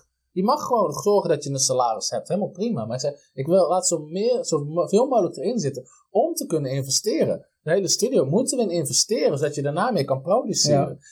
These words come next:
Speaker 1: Ik zie heel veel bedieningen, die zijn elke maand, alles trekken ze eruit voor hun eigen salaris.
Speaker 2: Ja.
Speaker 1: En elke gift die je geeft, geef je bijna rechtstreeks aan de Albert Heijn. En weet je, aan alle nieuwe kleren.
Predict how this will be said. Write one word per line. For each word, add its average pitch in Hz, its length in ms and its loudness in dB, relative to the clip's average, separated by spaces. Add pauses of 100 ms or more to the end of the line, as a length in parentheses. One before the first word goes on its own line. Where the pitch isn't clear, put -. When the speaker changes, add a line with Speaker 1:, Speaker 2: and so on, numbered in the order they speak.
Speaker 1:
Ik 165 140 0
zie - 120 4
heel 233 160 4
veel 226 100 -6
bedieningen, 175 440 -2
die 143 80 -6
zijn 175 140 -6
elke 208 200 0
maand, 180 300 -2
alles 233 340 -2
trekken 208 320 -4
ze 165 120 -8
eruit 214 300 -4
voor 160 100 -14
hun 170 100 -4
eigen 175 200 -4
salaris. 165 880 0
Speaker 2:
Ja. 139 240 -2
Speaker 1:
En 156 140 -6
elke 214 240 -4
gift 277 300 -4
die 220 100 -4
je 147 80 0
geeft, 135 300 0
geef 175 200 -4
je 170 120 0
bijna 165 200 0
rechtstreeks 180 440 0
aan 160 60 -2
de 151 60 0
Albert 139 260 0
Heijn. 180 440 -2 (300)
En 151 160 -4
weet 156 160 -2
je, 156 80 2
aan 160 140 2
alle 165 160 0
nieuwe 175 220 2
kleren. 185 600 2